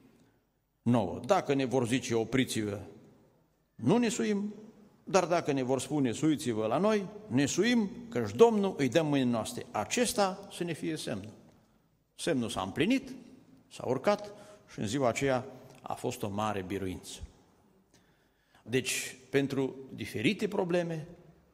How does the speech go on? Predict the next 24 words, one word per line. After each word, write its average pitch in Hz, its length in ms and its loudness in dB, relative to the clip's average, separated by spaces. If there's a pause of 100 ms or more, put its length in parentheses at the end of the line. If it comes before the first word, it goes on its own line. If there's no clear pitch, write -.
(200)
când 123 300 0
le 101 100 -2
avem 165 260 0
în 170 120 -2
viață, 151 440 -2 (800)
Dumnezeu 127 360 4
ne 139 120 2
dă 107 140 0
harul 143 760 2 (800)
să - 320 -2
apelăm 143 760 0
direct 113 540 -2
la 113 160 -2
El. 92 380 -6 (840)
Și - 180 -10
fie 240 400 2
că 214 320 0
ne 170 100 0
dă 180 120 4
răspunsul 180 500 0
prin 151 180 0
ceea 156 200 0
ce 151 120 -2
deja 139 400 0